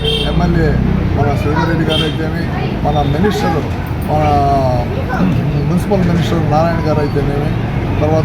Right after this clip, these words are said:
దేవాదాయ శాఖ మంత్రి రామనారాయణ రెడ్డి గారు కానీ అయితేనేమి, నెక్స్ట్ మన, ఆ, ఎంపీ గారు వేమిరెడ్డి ప్రభాకర్ రెడ్డి గారు అయితే వీళ్ళందరూ కూడా సంపూర్ణ సహకారాలు అందించారు.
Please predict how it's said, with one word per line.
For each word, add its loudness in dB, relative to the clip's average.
దేవాదాయ 2
శాఖ 0
మంత్రి 0
రామనారాయణ 2
రెడ్డి -2
గారు 2
కానీ 2
అయితేనేమి, 2
నెక్స్ట్ -2
మన, 4
ఆ, 2
ఎంపీ 4
గారు 2
వేమిరెడ్డి 2
ప్రభాకర్ 0
రెడ్డి 0
గారు 2
అయితే 2
వీళ్ళందరూ 2
కూడా 0
సంపూర్ణ 0
సహకారాలు 0
అందించారు. -2